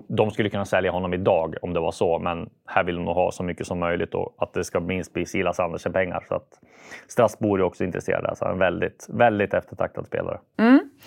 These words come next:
Speaker 2: Eh, Mattias Fridlund skriver: "Kommer Häcken göra någon värvning av en högerytter?
Speaker 1: Ja.
Speaker 2: Hur har Ibrahim Sadiq det?"
Speaker 1: Ja, det är, ja,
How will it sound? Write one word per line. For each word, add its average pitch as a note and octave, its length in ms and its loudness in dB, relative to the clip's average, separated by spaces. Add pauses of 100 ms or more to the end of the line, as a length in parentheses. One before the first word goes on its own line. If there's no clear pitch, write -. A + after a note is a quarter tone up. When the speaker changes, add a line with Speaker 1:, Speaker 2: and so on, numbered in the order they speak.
(340)
Speaker 2:
Eh, A#3+ 400 4
Mattias C4 520 6
Fridlund B3+ 720 8
skriver: G#3+ 840 6
"Kommer D4 300 10
Häcken D4 440 6
göra B3+ 240 8
någon A#3+ 200 6
värvning G#3 440 6
av F#3+ 280 6
en G3 100 4
högerytter? G3+ 840 6
Speaker 1:
Ja. D3 60 0 (100)
Speaker 2:
Hur C#4+ 320 8
har G#3 440 8
Ibrahim F#3+ 440 4
Sadiq G#3+ 400 2
det?" - 100 0 (720)
Speaker 1:
Ja, E3 320 12
det D#3 140 6
är, F3 40 8
ja, E3 320 10